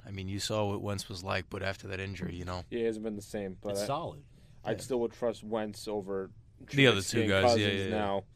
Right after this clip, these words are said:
Speaker 2: If we were ranking those three, it'd
Speaker 3: Yeah.
Speaker 2: probably be Wentz at the top.
Speaker 3: Dallas, Dak Prescott, Ezekiel Elliott, Tony Pollard, who they drafted. O-line is rock solid. Receivers: Amari Cooper, Randall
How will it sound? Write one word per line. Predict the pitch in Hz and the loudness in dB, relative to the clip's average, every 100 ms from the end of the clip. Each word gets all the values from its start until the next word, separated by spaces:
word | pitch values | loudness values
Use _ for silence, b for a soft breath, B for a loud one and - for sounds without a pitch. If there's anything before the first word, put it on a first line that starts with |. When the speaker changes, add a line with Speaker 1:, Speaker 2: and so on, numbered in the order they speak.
| B | B
Speaker 2:
If | B 107 | B -2
we | 113 | 0
were | 107 | 2
ranking | 107 95 101 | 0 -2 -4
those | 101 95 | -4 -4
three, | - 107 | -4 -2
it'd | 92 | -2
Speaker 3:
Yeah. | 87 | -2
Speaker 2:
probably | 95 90 90 | -2 -2 -6
be | - | -10
Wentz | 110 104 90 90 | -4 -4 -4 -10
at | 90 | -14
the | - 95 - | -18 -18 -12
top. | 87 - - - - B B B B B 98 | -10 -12 -18 -20 -20 B B B B B -8
Speaker 3:
Dallas, | 98 104 110 - - - - - - - - - - - - | -4 -2 -2 -6 -14 -18 -20 -20 -20 -20 -20 -20 -20 -20 -14
Dak | - 90 - | -10 -8 -8
Prescott, | - 104 - 104 98 98 101 | -8 -8 -6 -6 -6 -8 -14
Ezekiel | 87 92 98 98 | -12 -12 -10 -6
Elliott, | 104 104 101 101 | -4 -2 -4 -6
Tony | - 87 82 | -10 -12 -12
Pollard, | - 98 98 92 80 | -8 -4 -4 -6 -8
who | 90 | -10
they | 85 85 | -8 -10
drafted. | 104 107 95 104 92 | -6 -4 -4 -6 -8
O-line | 90 92 92 90 85 | -6 -6 -6 -6 -8
is | 80 | -10
rock | 85 90 80 - - | -8 -8 -8 -12 -8
solid. | 147 139 139 135 127 - B B B B B B | 0 2 2 0 -4 -16 B B B B B B
Receivers: | 98 - 127 117 117 113 98 | -12 -2 0 2 0 -2 -4
Amari | 98 98 95 | -4 -4 -4
Cooper, | - 101 101 95 | -6 -4 -4 -4
Randall | 92 90 90 85 | -6 -8 -8 -12